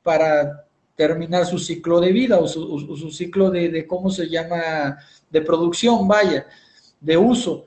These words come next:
Entonces, ¿qué es lo que pasa? Que hay que comer la sadasa, que es entre verde y llegando a un estado de madurez, que no se haga la fructosa, que no se genere el azúcar,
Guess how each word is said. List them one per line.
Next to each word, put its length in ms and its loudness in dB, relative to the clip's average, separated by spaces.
Entonces, 960 -2
¿qué 120 0
es 100 0
lo 140 0
que 100 0
pasa? 500 0
Que 160 2
hay 200 6
que 100 -14
comer 300 -2
la 120 4
sadasa, 760 -2
que 240 0
es 200 -4
entre 420 0
verde 800 -2
y 500 -4
llegando 640 0
a 80 0
un 180 -4
estado 420 0
de 120 0
madurez, 440 -2
que 160 -6
no 260 0
se 320 0
haga 220 0
la 140 0
fructosa, 600 -2
que 140 -10
no 100 -2
se 160 -4
genere 380 -4
el 100 0
azúcar, 560 -4